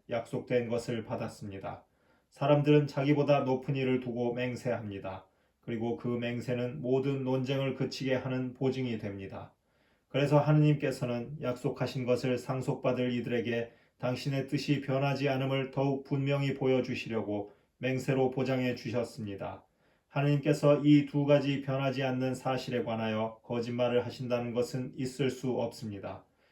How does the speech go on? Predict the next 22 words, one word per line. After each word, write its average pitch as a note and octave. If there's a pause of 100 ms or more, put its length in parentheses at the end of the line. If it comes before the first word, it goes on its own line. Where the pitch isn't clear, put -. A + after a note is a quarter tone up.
(220)
이 D3+
두 D3
가지로 A2+ (220)
당신께 A#2+
몸을 B2
피한 B2+
우리가 B2
앞에 D3
놓인 C3+
희망을 C3+
굳게 C3+
붙잡도록 - (200)
힘찬 C#3
격려를 C3+
받게 B2
하셨습니다. A2 (540)
이 C#3+
희망은 D3
우리에게 C#3+
영혼의 C#3
닷과 C#3
같아 G#2+